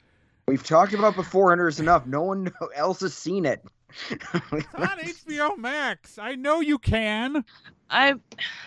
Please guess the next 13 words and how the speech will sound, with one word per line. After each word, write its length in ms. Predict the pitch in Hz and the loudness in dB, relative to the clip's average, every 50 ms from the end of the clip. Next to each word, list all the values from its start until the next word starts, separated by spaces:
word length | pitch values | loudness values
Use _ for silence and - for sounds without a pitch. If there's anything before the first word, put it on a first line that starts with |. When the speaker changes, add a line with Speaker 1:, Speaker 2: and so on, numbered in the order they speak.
| - _ _ _ _ - - - - _ - - | -20 _ _ _ _ -20 -20 -20 -20 _ -10 -6
Speaker 3:
I 60 | 254 | -4
haven't 460 | 277 285 285 285 294 311 330 330 320 | 2 4 4 4 4 4 2 0 2
watched 360 | 311 285 285 302 320 - 320 | 4 4 4 4 2 0 -2
it 140 | 320 302 - | -4 -2 -2
'cause 120 | 311 294 | -2 -2
I'm 140 | 302 285 285 | 0 -2 -2
too 380 | - - - 294 277 285 285 262 | -2 2 4 6 6 6 4 2
busy 500 | 262 - - 277 285 277 269 285 285 269 | 0 2 4 4 6 6 6 6 6 6
watching 640 | 254 254 262 262 247 - 262 262 262 262 254 247 - - - - - - - | 8 8 6 6 6 2 0 -2 0 -2 -4 -8 -12 -16 -20 -20 -16 0 6
all 180 | - 233 247 | 8 8 8
the 180 | 240 277 - - 214 | 8 6 2 2 0
iterations 800 | 240 233 226 220 226 240 254 226 - - 247 247 247 240 233 - | 2 2 4 4 6 4 4 4 4 2 2 4 2 0 0 2
of 260 | - 226 233 214 | 4 4 4 2